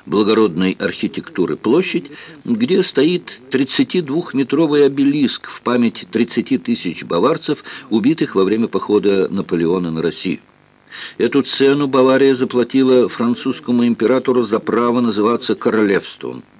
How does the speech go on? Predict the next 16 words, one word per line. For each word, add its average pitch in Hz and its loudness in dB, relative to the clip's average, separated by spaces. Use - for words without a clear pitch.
Пятерых 131 2
католиков 147 2
расстреляли 110 2
перед 80 -2
обелиском, 123 -2
остальных 131 0
шестнадцать 131 -2
отвели 123 0
в - -8
погреб. - -4
Там 165 0
солдаты 123 2
устроили 107 2
такую 101 -2
бойню, 135 -4
что 107 2